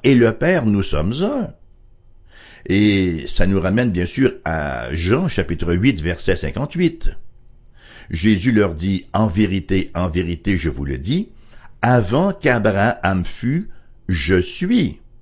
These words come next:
Le nom de Dieu, je suis, hein, ça nous rappelle là, Exode trois quatorze, lorsque Moïse demande au Seigneur, « Mais tu m'envoies vers ce peuple, et s'ils me demandent ton nom, que vais-je leur répondre ? »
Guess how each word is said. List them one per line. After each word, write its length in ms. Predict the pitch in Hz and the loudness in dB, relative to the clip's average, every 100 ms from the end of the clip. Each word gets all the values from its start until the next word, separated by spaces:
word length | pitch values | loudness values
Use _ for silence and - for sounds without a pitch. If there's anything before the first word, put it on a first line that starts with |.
| - - - - - - | -20 -20 -20 -20 -20 -6
Le 220 | 95 107 | 2 4
nom 220 | 110 156 | 4 2
de 160 | 120 120 | 2 0
Dieu, 400 | 101 160 170 90 | 0 0 0 0
je 140 | 92 | 0
suis, 380 | 113 - 190 131 | -2 -4 -2 0
hein, 120 | 107 | 0
ça 140 | - 101 | 0 0
nous 140 | 104 | 0
rappelle 440 | 98 98 135 113 | 0 0 0 0
là, 180 | 98 113 - - - | 0 -2 -4 -18 0
Exode 640 | 104 87 78 120 123 101 | 2 2 2 2 2 -2
trois 200 | - 113 | -2 -2
quatorze, 600 | 113 113 127 139 127 95 90 | 0 0 0 0 0 -2 -2
lorsque 300 | 87 - 104 | -4 0 2
Moïse 400 | 104 110 127 87 | 4 4 2 0
demande 320 | 98 107 98 | 0 2 0
au 60 | |
Seigneur, « 500 | 95 95 98 117 117 - - - | 0 0 2 0 -2 -8 -18 -2
Mais 140 | 107 113 | 0 0
tu 140 | 110 | 0
m'envoies 420 | 113 117 107 135 | 2 2 0 -2
vers 200 | 104 95 | 0 -2
ce 120 | - | -2
peuple, 400 | 104 - 175 113 110 - - | -2 0 -2 -2 -10 -12 2
et 120 | 120 | 2
s'ils 360 | - - 156 139 | 2 2 2 4
me 160 | 117 | 2
demandent 560 | 101 110 113 143 110 104 | 2 2 2 2 0 0
ton 180 | 104 104 | 0 2
nom, 220 | 123 185 | 2 0
que 120 | - | 2
vais-je 360 | 120 135 143 110 | 2 4 2 4
leur 140 | 104 | 4
répondre ? » 760 | 101 131 170 220 170 90 80 | 4 0 0 0 0 -2 -4